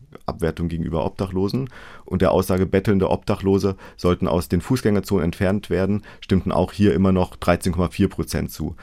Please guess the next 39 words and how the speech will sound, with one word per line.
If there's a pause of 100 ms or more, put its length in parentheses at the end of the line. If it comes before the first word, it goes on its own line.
(340)
Ich
habe
jetzt
ja
die
alten
Zahlen
und
die
neueren
Zahlen (180)
vorgestellt (180)
und
da
sieht
man
schon, (240)
dass
die
Abwertung
von (100)
Armut
und
Armen
sinkt.
Das
ist
mir
jetzt
auch
in
der
Recherche
jetzt
nochmal
hier
aufgefallen
im,
im